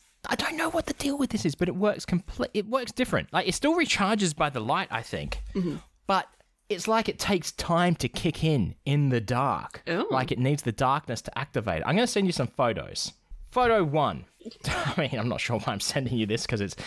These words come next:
Speaker 1: it's just black. Uh, photo one.
Speaker 2: Okay.
Speaker 1: Right? Can't see a thing.
Speaker 2: Yep.
Speaker 1: A little bit later, you can start to
Speaker 2: Oh,
Speaker 1: see
Speaker 2: you
Speaker 1: it.
Speaker 2: see him, yeah.
Speaker 1: And look at this. Look at the fucking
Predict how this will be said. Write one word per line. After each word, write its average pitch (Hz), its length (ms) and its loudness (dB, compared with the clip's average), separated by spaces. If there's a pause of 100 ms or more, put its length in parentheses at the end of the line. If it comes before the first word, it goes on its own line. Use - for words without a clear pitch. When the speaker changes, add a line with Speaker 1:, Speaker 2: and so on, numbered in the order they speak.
(240)
Speaker 1:
it's 131 220 2
just 107 340 -4
black. 113 540 0 (380)
Uh, 107 320 2
photo 202 400 2
one. 104 280 0 (920)
Speaker 2:
Okay. 185 180 0
Speaker 1:
Right? 262 220 2 (400)
Can't 254 240 2
see 196 160 2
a 180 40 2
thing. 101 380 0 (140)
Speaker 2:
Yep. 170 160 -2 (420)
Speaker 1:
A 220 40 -4
little 254 140 2
bit 196 140 0
later, 247 380 2 (420)
you 285 80 2
can 494 80 4
start 370 240 6
to 262 60 0
Speaker 2:
Oh, - 20 0
Speaker 1:
see 269 160 4
Speaker 2:
you - 60 4
Speaker 1:
it. - 80 0
Speaker 2:
see 311 240 0
him, 220 180 -2
yeah. 277 380 0 (460)
Speaker 1:
And 370 140 2
look 440 120 2
at 427 80 0
this. - 440 2 (380)
Look 440 100 2
at 466 80 2
the 466 80 2
fucking 453 320 2